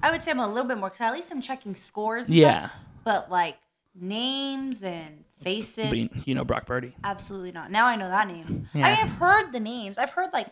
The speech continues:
Speaker 1: the most famous names,
Speaker 2: Yeah.
Speaker 1: of course. But, no, I'm very out of touch.
Speaker 2: Dude, I'm, I watch too much football.
Speaker 1: To be fair, too, it's like my streaming services that I have, like, I don't get the games.
Speaker 2: What do you guys have?
Speaker 1: Well, maybe I do, but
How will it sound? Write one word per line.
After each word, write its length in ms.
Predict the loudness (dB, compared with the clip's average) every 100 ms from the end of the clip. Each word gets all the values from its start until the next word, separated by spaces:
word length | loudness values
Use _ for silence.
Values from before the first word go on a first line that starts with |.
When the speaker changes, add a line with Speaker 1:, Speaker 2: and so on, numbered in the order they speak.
| _ _
Speaker 1:
the 60 | -4
most 400 | -2 -2 -6 -10
famous 460 | -6 -4 -6 -8 -12
names, 280 | -12 4
Speaker 2:
Yeah. 300 | 10 10 10
Speaker 1:
of 40 | 2
course. 240 | -2 -6 -8
But, 240 | -10 -10 -18 _ _ -6
no, 200 | -2 4
I'm 240 | 4 2
very 560 | -6 -10 -10 -12 -12 -8
out 140 | -8
of 100 | -10
touch. 380 | -12 -12 -12 -8 -8 -6 -2
Speaker 2:
Dude, 200 | -2 0
I'm, 380 | 0 -2 -4 -10 -10 -10 _ _ _ -20 -4 6
I 60 |
watch 200 | 8 8
too 100 | 2
much 140 | -6 -4
football. 380 | -4 -4 -4 -4 -6 -8 -12 _ _ -12
Speaker 1:
To 120 | -8
be 100 | -6
fair, 260 | -2 -2 -2
too, 160 | -6
it's 180 | -8 -4
like 240 | -4 -4 -6
my 140 | -4 -2
streaming 540 | -2 -4 -8 -8 -8 -10
services 400 | -12 -12 -12 -6
that 120 | -2
I 60 | -2
have, 380 | -2 -4 -4 -6
like, 180 | -8 -4
I 40 |
don't 200 | -6 -6
get 140 | -12 -14
the 60 |
games. 100 | -4 2
Speaker 2:
What 40 |
do 40 | 4
you 80 |
guys 180 | 6 4
have? 240 | 0 -2 -6 _ _ _ _ _ _ _ _ _ _ -20 -18 -18 -18 -20 -20 -14
Speaker 1:
Well, 100 | -10
maybe 280 | -8 -4 -4
I 60 | -4
do, 200 | -4 -4
but 300 | -6 -8